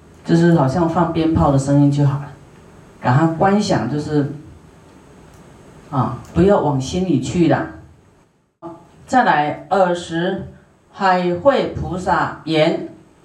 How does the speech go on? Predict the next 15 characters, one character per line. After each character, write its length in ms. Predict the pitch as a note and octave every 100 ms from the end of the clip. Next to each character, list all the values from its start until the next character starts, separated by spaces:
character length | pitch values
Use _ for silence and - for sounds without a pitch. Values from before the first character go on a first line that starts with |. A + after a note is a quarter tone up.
| _ _ -
：“何 260 | G3+ C#4+
者 340 | - G#3+ D3 B2+
是 280 | - F3
修 380 | D#3+ - B3 A#3+
行 500 | A#3+ D#3 C#3 C#3+ D#3+ D#3
菩 200 | C#3+ D#3+
萨 400 | D#3+ D3+ B2+ - - - _ - -
被 480 | C#4 B3+ E3+ C#3 D3+
恼 440 | D3 C3 A#2 - -
一 280 | G3+ F3 C#3
人 240 | C3+ A2
呢？” 300 | B2 C3 C3 - -
什 180 | - D3+
么 200 | D#3 D#3+
是 500 | D#3+ G3+ D#3 -